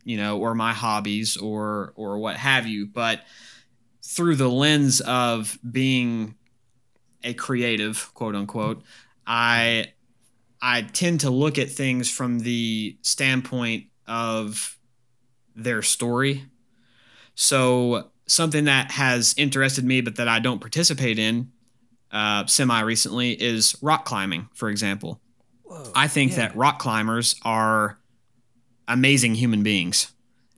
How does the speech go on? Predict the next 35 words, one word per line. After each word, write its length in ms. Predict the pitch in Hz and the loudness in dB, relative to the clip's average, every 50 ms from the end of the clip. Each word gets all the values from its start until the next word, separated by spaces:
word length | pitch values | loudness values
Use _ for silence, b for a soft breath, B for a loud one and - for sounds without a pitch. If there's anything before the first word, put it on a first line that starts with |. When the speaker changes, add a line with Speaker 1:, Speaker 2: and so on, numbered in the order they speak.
| _ _ | _ _
Speaker 1:
They 480 | - 117 117 117 113 110 107 104 101 - - | -2 0 2 2 4 4 2 0 -2 -4 -2
are, 360 | 110 110 107 104 98 98 101 - _ _ _ _ _ _ _ _ _ _ _ _ _ - _ - | -2 0 0 0 -2 -2 -6 -8 _ _ _ _ _ _ _ _ _ _ _ _ _ -20 _ 0
first 220 | - 170 139 - | 2 2 2 2
of 40 | 127 | 2
all, 80 | 120 | 2
they're 100 | 120 120 | 2 2
just 180 | 110 107 - - | 2 2 2 4
very 180 | 131 123 113 101 | 4 2 4 2
strong 460 | - - 127 110 104 95 104 101 101 | 0 2 2 2 2 2 0 -4 -2
physically, 500 | - 123 110 101 101 - 98 101 104 B B B B B B B B | -2 -2 -2 -2 -4 -2 -4 -4 -4 B B B B B B B B
and 200 | 104 104 107 110 | -6 -2 0 0
that's, 400 | 110 104 - - - - - _ | 2 4 4 4 4 2 -2 _
Speaker 2:
Yeah. 60 | _ _ _ _ _ _ _ - | _ _ _ _ _ _ _ -4
Speaker 1:
that's 440 | 113 107 107 - - - - - _ _ _ _ _ _ _ _ _ _ _ _ _ _ _ _ | -4 -2 2 2 2 2 2 -2 _ _ _ _ _ _ _ _ _ _ _ _ _ _ _ _
required 560 | 117 110 - - 131 120 110 104 107 110 107 | -8 -6 0 2 4 4 4 4 2 0 0
for 120 | - 120 | -2 0
what 140 | 113 113 110 | 0 0 0
they're 140 | 107 101 101 | 0 -2 0
doing. 380 | 104 113 110 107 104 101 101 101 B B B B B B B | 0 0 2 2 0 0 -2 -6 B B B B B B B
But 240 | 127 139 135 123 123 | 0 2 2 2 4
they 140 | 135 139 147 | 4 4 6
also 280 | 160 180 175 - 175 | 6 4 4 2 2
have 280 | 156 151 160 147 143 139 | 2 4 2 2 2 2
this 400 | 139 131 123 - - - - - _ _ _ _ _ _ _ _ _ _ _ _ _ _ _ _ _ _ _ _ _ _ _ _ _ _ _ _ _ _ _ _ _ _ _ _ _ _ _ _ - _ _ _ - | 2 4 4 4 4 4 0 -6 _ _ _ _ _ _ _ _ _ _ _ _ _ _ _ _ _ _ _ _ _ _ _ _ _ _ _ _ _ _ _ _ _ _ _ _ _ _ _ _ -20 _ _ _ -4
mental 380 | 139 139 143 143 139 139 131 | 0 2 2 2 2 2 0
fortitude 800 | 131 - 143 135 135 135 131 - - 147 143 143 143 143 139 139 135 | 2 2 2 2 2 2 2 2 4 4 4 4 2 2 -2 -4 -2
and 120 | 143 123 | 0 2
this 120 | 120 113 - | 2 2 0
quality 420 | - - 139 127 127 127 131 127 | 2 2 4 4 4 4 4 2
of 100 | 120 110 | 2 2
mind 420 | 117 117 113 113 120 123 123 123 120 | 2 0 2 4 4 4 4 2 0
that 160 | 113 117 113 | -2 0 2
I 120 | 110 110 | 2 2
think 360 | 107 - 135 120 117 110 - - | 2 0 0 0 0 0 -2 -4
is 560 | 117 113 110 107 104 104 101 - - - - | -4 -2 0 0 0 2 2 2 2 2 -2